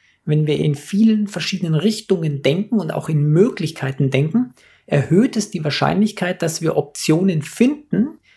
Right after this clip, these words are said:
die uns dann helfen, die uns weiterbringen und die für uns interessant sind.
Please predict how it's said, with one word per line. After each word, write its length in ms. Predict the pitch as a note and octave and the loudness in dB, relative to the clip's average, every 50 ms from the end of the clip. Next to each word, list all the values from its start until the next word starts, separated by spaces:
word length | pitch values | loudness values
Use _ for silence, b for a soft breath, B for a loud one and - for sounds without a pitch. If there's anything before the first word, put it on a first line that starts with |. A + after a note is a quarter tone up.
| b b b b _ _ | b b b b _ _
die 180 | - F#3+ G3 G#3+ G3+ | 0 2 2 2 2
uns 400 | - G3 G3 G3+ G3 - - - | 2 4 4 4 2 0 -4 -2
dann 480 | - - C3+ D#3+ F3+ F#3+ G3 G3 F#3+ _ _ _ _ _ _ _ _ _ _ | 0 0 0 0 0 0 0 0 -2 _ _ _ _ _ _ _ _ _ _
helfen, 680 | - - D3+ F#3 A3+ A#3 - - - F#3+ A#3 D4+ - - A3 - - | 0 2 4 4 4 2 0 0 2 2 2 0 -2 -12 -16 -10 -8
die 100 | F3 F3 | -6 -4
uns 240 | E3+ E3 D#3+ - - | -4 -6 -4 -2 0
weiterbringen 640 | A2 D3+ G#3 G3+ G3+ D#3+ D#3 C#3 D3+ E3 F#3+ G3+ F#3+ | 2 2 2 2 2 0 2 -2 0 0 0 0 -2
und 120 | D#3+ D#3 | -2 -4
die 160 | F3+ F3 F3 | -6 -6 -6
für 120 | D#3+ - - | -4 -4 -4
uns 300 | - E3 F3 F3+ E3 - | -2 -2 -2 -4 -4 -6
interessant 520 | - F3+ D#3+ D#3+ D#3+ D#3 - D3 D3+ C#3 - | -8 -8 -4 -4 -2 0 2 0 0 0 -2
sind. 180 | - - - | -8 -10 -10